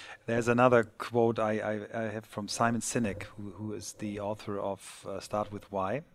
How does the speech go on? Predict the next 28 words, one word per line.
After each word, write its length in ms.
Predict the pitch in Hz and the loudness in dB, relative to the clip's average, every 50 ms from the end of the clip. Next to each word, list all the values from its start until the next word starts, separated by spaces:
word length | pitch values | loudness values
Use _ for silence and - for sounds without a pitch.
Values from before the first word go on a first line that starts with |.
| - - | -20 -18
So 180 | - - 101 101 | -14 -10 -10 -10
a 80 | 101 | -8
guy 220 | 101 104 101 101 101 | -6 -4 -4 -4 -4
who's 400 | 95 98 104 - - - - 110 107 104 | -6 -8 -8 -8 -8 -10 -10 -12 -12 -8
really 260 | 104 110 110 107 110 101 | -6 -4 -2 -2 -4 -4
much 240 | 101 104 101 - | -4 -6 -8 -8
believing 440 | - 101 104 107 98 104 104 101 101 - - - - - - - - - - - _ | -10 -8 -8 -6 -4 -4 -4 -6 -6 -10 -14 -20 -20 -18 -18 -20 -20 -20 -20 -20 _
finding 300 | - - 123 120 117 113 | 4 4 4 4 4 2
your 120 | 107 107 107 | 0 -2 -2
purpose 440 | - - 123 123 - 113 98 - | 2 2 2 2 2 -2 -6 -6
is 140 | 113 110 - | -8 -8 -8
the 100 | - 110 | -8 -10
key 200 | 107 - - 120 113 | -10 -6 -6 -6 -4
to, 280 | - 113 104 98 98 - | -2 -4 -4 -4 -4 -6
to 120 | - 110 | -6 -6
almost 320 | 110 107 104 101 98 - | -4 -4 -4 -6 -6 -8
everything. 460 | 117 117 113 107 - - 101 107 120 120 | -8 -6 -6 -8 -6 -6 -6 -6 -6 -4
And 100 | 113 113 | -6 -6
he 80 | 107 | -6
said, 360 | 110 - 135 131 123 - - - _ - - - - - - - _ _ - | -2 0 2 2 0 0 -8 -18 _ -20 -20 -20 -20 -20 -20 -20 _ _ -4
um, 720 | 120 113 113 113 113 113 113 113 110 110 113 110 110 113 - _ _ _ _ _ _ _ _ _ _ _ _ _ _ _ _ _ _ _ _ _ _ _ _ _ _ _ _ _ _ - | 0 0 2 2 2 0 0 0 -2 -2 -2 -4 -6 -8 -12 _ _ _ _ _ _ _ _ _ _ _ _ _ _ _ _ _ _ _ _ _ _ _ _ _ _ _ _ _ _ -4
"There's 200 | - 127 123 113 | -2 -2 -2 0
a 60 | 127 117 | -2 -4
difference 460 | 110 - - 170 - - 139 123 - | -4 -2 -2 -2 -2 0 -2 -2 -2
between 360 | - 113 110 - 120 120 117 | -4 -10 -8 -4 -2 -2 0
listening 380 | 117 135 - - 113 107 110 107 | -2 -2 -2 -4 -4 -4 -4 -4
and 160 | 107 107 101 | -6 -6 -4
waiting 460 | 110 113 117 120 113 107 107 101 | -4 -4 -2 -2 -4 -4 -4 -6